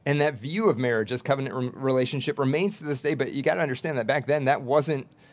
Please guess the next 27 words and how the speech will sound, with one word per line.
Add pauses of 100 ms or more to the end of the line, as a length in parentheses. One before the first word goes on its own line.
(300)
the
norm, (260)
uh,
in
those
days.
And,
and
we
see
this, (140)
you
know,
in
many
accounts
in
the
Old
Testament,
that (360)
marriage
was
often
a
very
transactional